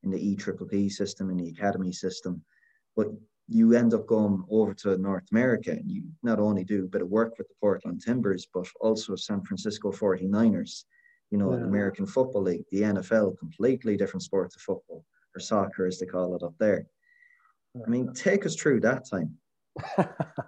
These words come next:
Speaker 2: Well, actually, do you know what? I mean, again, I'm not saying I'm an innovator, or, or, but I do like to think that I can see where football's going.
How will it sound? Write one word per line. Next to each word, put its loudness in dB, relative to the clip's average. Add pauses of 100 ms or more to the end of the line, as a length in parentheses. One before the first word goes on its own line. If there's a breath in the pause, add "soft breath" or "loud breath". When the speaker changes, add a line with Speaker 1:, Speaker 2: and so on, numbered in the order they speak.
(400 loud breath)
Speaker 2:
Well, 8
actually, 4
do -10
you 6
know 8
what? 6
I 4
mean, 4
again, 4 (140)
I'm -2
not 0
saying 2
I'm -2
an -4
innovator, -4
or, -4
or, -6 (180)
but 4
I 8
do 6
like 4
to -6
think 0
that -4
I -6
can -8
see -2
where 0
football's -4 (200)
going. 2